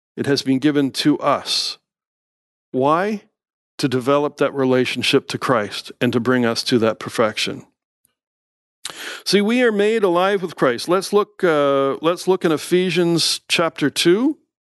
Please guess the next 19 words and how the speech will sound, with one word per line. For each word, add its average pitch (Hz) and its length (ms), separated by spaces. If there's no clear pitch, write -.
And 139 920
we're 127 240
gonna 139 240
read 143 200
a 135 60
couple 139 340
of, 131 280
uh, 123 760
a 135 40
number 131 300
of 101 80
verses 110 380
here. 107 280
So 123 280
let's 117 140
start 160 320
with 143 140
verse 147 300
one. 156 360